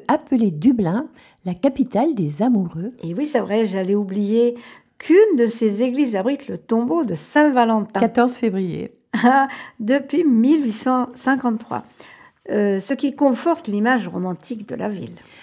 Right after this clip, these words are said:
Speaker 1: Notre émission Capitale sur Radio Grand Ciel nous fait voyager à travers le monde, mais en une demi-heure, il n'est bien sûr pas facile, sinon impossible de tout vous raconter.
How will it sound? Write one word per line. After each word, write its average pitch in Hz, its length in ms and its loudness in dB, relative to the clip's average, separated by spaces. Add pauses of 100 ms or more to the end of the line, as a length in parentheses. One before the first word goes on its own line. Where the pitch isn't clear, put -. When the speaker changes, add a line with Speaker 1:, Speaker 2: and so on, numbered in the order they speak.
(240)
Speaker 1:
Notre - 240 2
émission 226 380 6
Capitale 202 540 2
sur 202 200 -4
Radio 214 340 2
Grand 190 220 -2
Ciel 269 400 -2
nous 214 100 2
fait 202 360 -4
voyager 226 520 0
à 196 60 0
travers 165 320 -6
le 170 100 -4
monde, 233 460 -2 (420)
mais 226 220 6
en 220 40 6
une 208 100 6
demi-heure, 196 380 4
il 185 120 0
n'est 170 400 -2
bien 175 160 0
sûr 226 240 0
pas 190 140 4
facile, 214 680 0
sinon 185 580 0
impossible 208 500 0
de 175 80 0
tout 311 340 0
vous 277 60 0
raconter. 196 520 -4